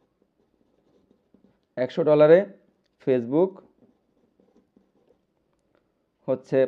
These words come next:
পঞ্চান্ন পার্সেন্ট, ক্রিয়েটর পাবে পঁয়তাল্লিশ পার্সেন্ট,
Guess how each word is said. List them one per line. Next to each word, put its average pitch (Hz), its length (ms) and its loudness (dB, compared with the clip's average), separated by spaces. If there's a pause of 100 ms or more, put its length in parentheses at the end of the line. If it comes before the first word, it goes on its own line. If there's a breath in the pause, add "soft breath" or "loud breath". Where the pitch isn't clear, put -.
পঞ্চান্ন 143 480 -2
পার্সেন্ট, 185 420 -4 (1600)
ক্রিয়েটর 143 480 -2 (3000)
পাবে 127 280 -2
পঁয়তাল্লিশ 143 640 -2 (800)
পার্সেন্ট, 107 400 -6